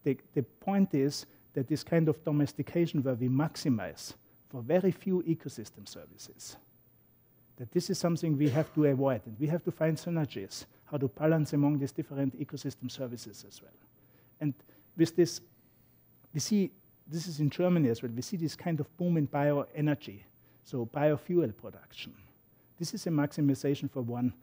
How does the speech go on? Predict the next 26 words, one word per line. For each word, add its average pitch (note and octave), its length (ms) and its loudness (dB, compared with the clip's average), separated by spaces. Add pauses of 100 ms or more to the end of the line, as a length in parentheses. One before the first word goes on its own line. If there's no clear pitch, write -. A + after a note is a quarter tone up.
(120)
service, C#3+ 420 -2
for F2+ 160 -12
example, F2 460 -20 (400)
but D3+ 160 -4
it D#3+ 120 -12
has - 280 -6 (180)
incredible E3+ 600 0
consequences, - 1040 -10 (540)
uh, C3+ 220 2 (160)
for, C3 340 4 (140)
for C#3 260 0
other D#3 320 4 (1120)
properties D#3 640 2 (200)
and C3 240 -2
functions, - 840 -4 (320)
uh, C#3 260 2
of - 200 -10
ecosystems. - 840 -8 (960)
And D3 140 0
I D3 40 2
think G#3+ 300 0
we E3+ 100 4
are D#3 60 4
not E3 240 -2
considering C3+ 720 -6
them E2+ 260 -20